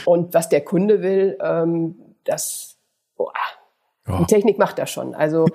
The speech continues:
Speaker 2: <laughs>
Speaker 1: das Produkt, äh, löst das Ganze und, ähm, ob die, der Kunde heute noch nur das Produkt möchte oder doch was anderes möchte oder schneller beliefert werden möchte, das sind halt alles Dinge, pappelapapp,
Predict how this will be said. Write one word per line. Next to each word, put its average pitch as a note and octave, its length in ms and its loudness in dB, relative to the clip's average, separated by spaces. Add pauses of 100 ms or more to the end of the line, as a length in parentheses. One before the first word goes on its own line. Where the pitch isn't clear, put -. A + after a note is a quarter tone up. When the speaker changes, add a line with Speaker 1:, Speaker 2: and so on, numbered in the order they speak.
(120)
Speaker 2:
<laughs> - 180 -20
Speaker 1:
das E3+ 180 -2
Produkt, F#3 500 -2
äh, E3 120 0
löst E3+ 340 2
das G3+ 200 -2
Ganze F#3+ 480 2
und, D#3 400 -2
ähm, D#3 400 0
ob - 240 -2
die, D#3 320 -6 (320)
der D3+ 100 4
Kunde F3 320 2
heute F3 320 4
noch E3 160 0
nur F3 120 0
das - 180 -2
Produkt F3 320 0
möchte F3+ 260 -2
oder D#3+ 100 0
doch D#3 160 0
was D3+ 120 -4
anderes F3+ 340 2
möchte F3 580 2
oder D3+ 280 0
schneller G3 280 4
beliefert E3+ 520 0
werden D#3 300 2
möchte, D#3 320 -2
das C#3+ 160 0
sind E3+ 120 0
halt D3+ 160 0
alles E3 280 -2
Dinge, D#3 320 0
pappelapapp, D#3 640 0